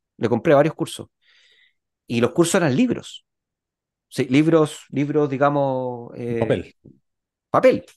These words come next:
Speaker 1: y en España, y no lo, no los vendía digital. Él te
Speaker 2: Ya.
Speaker 1: decía, él te decía, "Mira, yo te voy a enseñar a escribir, eh, y este es mi libro".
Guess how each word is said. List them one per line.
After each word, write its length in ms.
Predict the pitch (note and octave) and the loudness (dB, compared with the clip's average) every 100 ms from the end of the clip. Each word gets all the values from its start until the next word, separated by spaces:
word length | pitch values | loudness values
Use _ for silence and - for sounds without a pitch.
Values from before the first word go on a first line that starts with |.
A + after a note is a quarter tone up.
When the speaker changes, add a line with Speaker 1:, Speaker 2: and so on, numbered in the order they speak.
| _ _ _ _ | _ _ _ _
Speaker 1:
y 140 | - B2 | -2 0
en 80 | A2+ | 0
España, 480 | A2 C4 A#3 - _ _ _ _ | 0 0 0 -6 _ _ _ _
y 120 | A2 | -2
no 100 | D3 | 2
lo, 180 | D#3+ - | 2 2
no 120 | C#3 | 2
los 100 | - | 2
vendía 240 | C3 C#3 | 0 -2
digital. 360 | G3 G3 A#3 - _ _ _ _ _ _ _ _ _ _ | -4 -6 -10 -12 _ _ _ _ _ _ _ _ _ _
Él 160 | C3 | -4
te 100 | - C#3 B2+ | 2 2 2
Speaker 2:
Ya. 160 | D#3 | 4
Speaker 1:
decía, 360 | D3 C#3 C3+ - _ _ | 4 6 2 -2 _ _
él 140 | - C3+ | -12 -8
te 120 | D3+ | -4
decía, 280 | C#3 - D3 | -4 -4 -2
"Mira, 140 | D3+ | 0
yo 80 | D3+ | 0
te 60 | D#3 | -2
voy 40 | |
a 20 | |
enseñar 280 | D3+ - D#3 | -4 -4 -4
a 40 | |
escribir, 440 | D3+ - D#3+ G#3 - _ _ _ _ _ _ _ | -4 -6 -6 -6 -10 _ _ _ _ _ _ _
eh, 440 | A#2+ A#2 A#2 A2+ A#2+ | -2 2 4 2 0
y 80 | D3+ | -2
este 160 | D#3 | -2
es 60 | D#3+ | -4
mi 80 | G2+ | -6
libro". 280 | - _ | -10 _